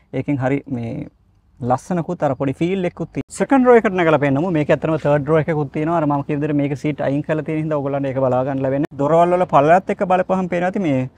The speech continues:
සෙකන්ඩ් රෝ එකේ තියෙන දොර ටිකක් පළල අඩුයි. එතකොට පොඩ්ඩක් මේ හිර වෙච්ච ගතියකුත් තියෙනවා. මෙන්න මෙහෙම නැග ගන්න තියෙන. මේ දොරෙන්ම තමයි අපිට මේ රියෝ එකට ඇක්සස් කරන්න ඇත්තටම තියෙන්නේ. ඔයගොල්ලන්ට පේනවා ඇති එච්චර ඉඩ නැහැ. අ, සාමාන්‍ය විදිහට මේක ස්ලයිඩ් කරන්න එහෙම බෑ. එහෙම කරනවා නම් අපිට,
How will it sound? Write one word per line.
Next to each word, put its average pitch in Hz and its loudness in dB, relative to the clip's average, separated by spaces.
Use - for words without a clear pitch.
සෙකන්ඩ් 185 0
රෝ 185 4
එකේ 180 0
තියෙන 180 -4
දොර 185 2
ටිකක් 196 -8
පළල 151 2
අඩුයි. 139 2
එතකොට 156 -6
පොඩ්ඩක් 139 -4
මේ 127 -4
හිර 135 2
වෙච්ච 170 0
ගතියකුත් 151 -2
තියෙනවා. 151 -4
මෙන්න 147 0
මෙහෙම 139 0
නැග 131 -2
ගන්න 131 -6
තියෙන. 165 -4
මේ 151 4
දොරෙන්ම 190 2
තමයි 160 0
අපිට 147 -2
මේ 127 -2
රියෝ 147 2
එකට 185 0
ඇක්සස් - -4
කරන්න 156 -2
ඇත්තටම 151 -4
තියෙන්නේ. 156 -2
ඔයගොල්ලන්ට 131 -4
පේනවා 151 0
ඇති 156 0
එච්චර 180 0
ඉඩ 156 2
නැහැ. 160 2
අ, 135 2
සාමාන්‍ය 143 0
විදිහට 147 0
මේක 160 0
ස්ලයිඩ් 160 4
කරන්න 180 4
එහෙම 156 2
බෑ. 135 4
එහෙම 147 0
කරනවා 135 0
නම් 151 -2
අපිට, 151 -2